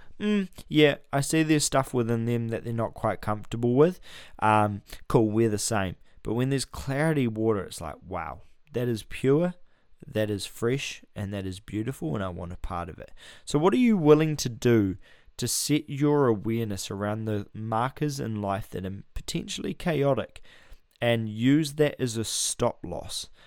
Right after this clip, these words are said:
of when to either buy out and say, "Hey, look, this is actually not good for me," or to notice the downward trend to then turn and use it as an opportunity to buy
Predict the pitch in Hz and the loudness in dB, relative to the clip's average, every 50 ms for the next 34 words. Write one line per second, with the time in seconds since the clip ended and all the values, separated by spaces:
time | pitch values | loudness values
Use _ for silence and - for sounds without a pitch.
0 | _ - - 110 107 101 110 117 113 110 101 - - - 98 95 92 90 92 90 | _ -10 -6 -6 -4 -2 -2 -2 -2 -2 -4 -6 -8 -6 -6 -6 -6 -6 -8 -10
1 | - - 98 101 107 120 120 117 113 110 110 110 - - _ _ - 110 104 95 | -8 -4 0 0 2 2 4 2 2 2 2 0 -2 -4 _ _ -10 -8 -6 -6
2 | - - 98 90 85 90 98 98 101 101 95 85 - _ - - 98 - - 104 | -4 -4 -4 -4 -4 -4 -4 -4 -4 -4 -6 -8 -8 _ -10 -10 -10 -8 -8 -6
3 | 98 107 - - - - 104 98 90 - - - 110 110 110 - - 147 160 185 | -6 -6 -6 -8 -8 -10 -8 -8 -10 -10 -8 -6 -6 -6 -6 -4 -4 0 0 0
4 | 196 - - - - - - - - - _ - 135 139 147 151 147 - 139 135 | 0 -2 -6 -18 -20 -20 -20 -20 -20 -12 _ 2 6 8 8 8 6 4 2 4
5 | 131 131 131 131 - - - 113 101 - 110 113 113 113 110 110 104 - - 110 | 4 4 4 4 0 0 -4 -4 -4 -2 -2 -2 -2 -2 -2 -4 -4 -4 -6 -6
6 | 107 104 101 - 98 98 104 104 104 95 - - - - 127 123 117 110 104 90 | -6 -6 -6 -8 -6 -6 -6 -6 -6 -8 -8 -6 -2 0 2 2 2 0 -2 -4
7 | 92 101 104 107 107 104 101 113 98 98 98 95 95 101 98 98 95 - - - | -6 -6 -4 -2 -2 0 0 -2 -2 -2 -4 -4 -4 -4 -4 -6 -6 -6 -8 -8
8 | - - 104 101 101 98 95 92 98 98 95 90 - - - 92 92 90 85 | -6 -4 -4 -4 -4 -6 -6 -6 -6 -8 -8 -8 -8 -8 -6 -4 -4 -4 -6